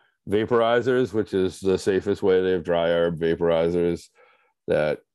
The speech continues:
you're not inhaling smoke. It's a vapor. Um, then, you know,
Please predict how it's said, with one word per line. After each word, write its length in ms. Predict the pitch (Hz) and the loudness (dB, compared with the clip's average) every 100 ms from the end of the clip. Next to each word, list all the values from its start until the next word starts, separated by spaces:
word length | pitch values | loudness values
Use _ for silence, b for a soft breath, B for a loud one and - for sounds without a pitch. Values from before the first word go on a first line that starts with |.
| - | -4
you're 160 | 90 | -2
not 200 | 82 78 | 0 -2
inhaling 440 | 78 90 82 76 76 | -2 -2 -2 -4 -8
smoke. 440 | - 90 82 80 | -4 0 0 0
It's 140 | 76 78 | -4 -6
a 40 | |
vapor. 580 | 76 78 80 85 82 80 b b b b b b - | -2 -2 0 0 0 -2 b b b b b b -6
Um, 680 | 65 55 50 - - 90 - _ _ _ _ - - - | -4 -2 -4 -6 -14 -20 -20 _ _ _ _ -20 -18 0
then, 460 | 113 107 90 95 82 | 0 2 -2 -6 -6
you 100 | 95 | -4
know, 200 | 78 82 | -2 -4